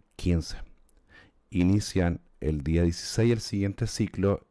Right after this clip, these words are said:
y aquí está el primer cambio. Finalizan el último día de cada mes respectivamente. Si hay días que tienen treinta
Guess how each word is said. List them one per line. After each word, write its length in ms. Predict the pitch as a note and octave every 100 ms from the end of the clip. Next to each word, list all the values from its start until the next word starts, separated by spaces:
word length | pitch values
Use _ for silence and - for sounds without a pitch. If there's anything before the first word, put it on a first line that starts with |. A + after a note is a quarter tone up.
| -
y 140 | E2+
aquí 200 | F2 -
está 200 | A2+ -
el 60 | A2+
primer 320 | G#2+ G2 F#2
cambio. 400 | G#2 E2+ C#2 - _ _ - -
Finalizan 800 | - G2+ G2 G2 A#2 - G#2 G2+ -
el 260 | F2 E2+
último 500 | G2+ G2+ A2 G2+ G#2
día 300 | E2 F2 F2+
de 140 | E2+ E2
cada 280 | F#2+ F#2+
mes 260 | G2 F#2+ G2+
respectivamente. 1000 | E2+ D2+ - D2 D#2+ E2 E2 E2+ C#2+ - _ _ - - - -
Si 220 | - -
hay 100 | G2+
días 280 | G2+ A2 A2
que 120 | -
tienen 340 | F2+ F#2 F#2 -
treinta 720 | - G#2 A#2 A#2+ - G2+ D3+